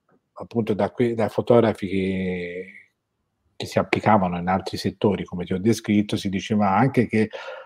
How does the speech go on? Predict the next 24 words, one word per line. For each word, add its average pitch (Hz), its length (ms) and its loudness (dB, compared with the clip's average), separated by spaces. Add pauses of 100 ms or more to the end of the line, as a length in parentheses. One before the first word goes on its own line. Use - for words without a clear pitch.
(120)
la 107 160 4
fotografia 117 540 6
del 117 120 6
matrimonio, 131 680 8
ah, 110 100 4
non 113 180 4
la 107 120 4
farei, 107 440 6
anche 107 300 2
perché 90 280 -6
è - 40 -2
estremamente 101 600 0
stressante. - 680 2
Pensate 110 460 2
che 92 60 -2
all'epoca 117 360 2
c'era 95 280 -2
anche 95 300 -4
la 90 140 -6
questione 101 440 -4
del 104 180 6
rullino, 104 680 6 (260)
che - 180 -12
comunque 107 640 4